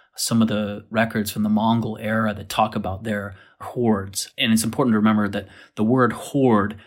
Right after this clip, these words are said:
which relates to ordu, the word for palace, is not about the military unit so much as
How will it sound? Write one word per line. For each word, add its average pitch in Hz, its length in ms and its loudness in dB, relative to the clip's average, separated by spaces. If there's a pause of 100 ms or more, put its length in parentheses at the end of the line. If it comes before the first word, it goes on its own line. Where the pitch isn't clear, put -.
which 101 220 -4
relates 104 260 -4
to 113 100 -4
ordu, 104 420 -2
the 104 160 -10
word 110 280 -4
for - 80 -10
palace, 117 420 -2
is 110 120 -2
not 135 220 4
about 107 260 -2
the 113 60 -10
military 107 500 -2
unit 101 320 -4 (300)
so - 160 0
much 107 240 2
as 98 220 -2